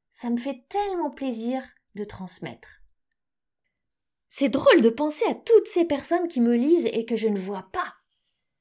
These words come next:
C'est fascinant ce qui se passe quand j'envoie un mail. Comment est-ce que je peux aider une seule personne avec ce mail ?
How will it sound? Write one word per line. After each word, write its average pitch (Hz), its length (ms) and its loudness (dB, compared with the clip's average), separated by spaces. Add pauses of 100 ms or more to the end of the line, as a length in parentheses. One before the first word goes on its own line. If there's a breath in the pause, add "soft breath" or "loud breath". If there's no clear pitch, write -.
(280)
C'est - 240 -6
fascinant 294 760 -4
ce - 80 -4
qui - 140 -16
se - 80 -14
passe 196 220 -12
quand 190 120 -12
j'envoie 165 280 -14
un 165 120 -16
mail. - 320 -20 (1160 soft breath)
Comment 415 240 -2
est-ce - 140 -6
que 302 120 -6
je - 200 -10
peux 285 200 -6 (380)
aider 247 380 -2
une 214 160 0
seule 311 420 -6
personne 208 580 -10 (580)
avec 180 240 -16
ce - 140 -12
mail ? 156 340 -16